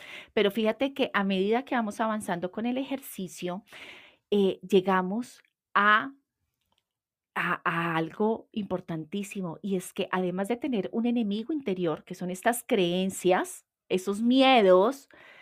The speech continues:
nos damos cuenta que tenemos un aliado interior.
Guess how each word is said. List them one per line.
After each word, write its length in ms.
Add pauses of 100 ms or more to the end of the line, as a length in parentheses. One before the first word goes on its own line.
(420)
nos 180
damos 440
cuenta 480
que 120
tenemos 540
un 200 (120)
aliado 880
interior. 760